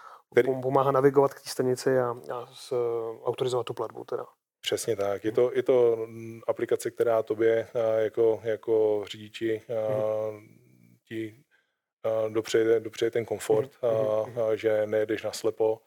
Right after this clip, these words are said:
Speaker 2: Mhm.
Speaker 1: a, a dokážeš to nabíjení, a, celkově odbavit.
Speaker 2: Mhm. Pojďme k hlavnímu tématu, eh, dnešního podcastu. Eh, společnost ChargeUp před, eh, dvěma lety, myslím, že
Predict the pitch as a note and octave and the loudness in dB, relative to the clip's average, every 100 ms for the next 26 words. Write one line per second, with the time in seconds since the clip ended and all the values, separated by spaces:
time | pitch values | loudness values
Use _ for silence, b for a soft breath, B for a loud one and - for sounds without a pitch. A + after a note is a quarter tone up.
0 | - A2 A2 G#2+ A2+ G#2 - G#2 G2 - | -14 -6 -4 -2 0 0 0 -2 -4 -2
1 | A2 A2 A2 A2 G#2+ G#2 G#2 G#2+ G#2 G#2 | 0 0 -4 -4 -4 -2 -4 -6 -8 -12
2 | - G#2 G2+ G#2 G2 F#2+ F#2+ F2+ F#2+ A2+ | -8 -6 -4 -4 -6 -6 -6 -6 -6 -8
3 | B2+ _ _ _ _ _ _ _ _ - | -16 _ _ _ _ _ _ _ _ 0
4 | G3+ E3+ F3+ A3 G3+ D3 - B2 C3+ E3 | 2 4 4 4 4 0 -2 0 2 2
5 | F3+ - C3+ C3+ - - - C#3 C#3+ - | 2 0 -2 0 0 0 -2 -2 -2 0
6 | E3 F3 b b b b B2 B2 B2 - | 2 2 b b b b 0 0 -2 0
7 | C#3+ D#3 A3+ A3 - C3 - E3 - C#3+ | 0 4 2 2 0 0 2 2 2 0
8 | - C3+ B2 C3 D#3 D3+ A#2+ D#3 D#3 - | 0 0 0 0 2 2 2 2 0 -4
9 | E3 | -2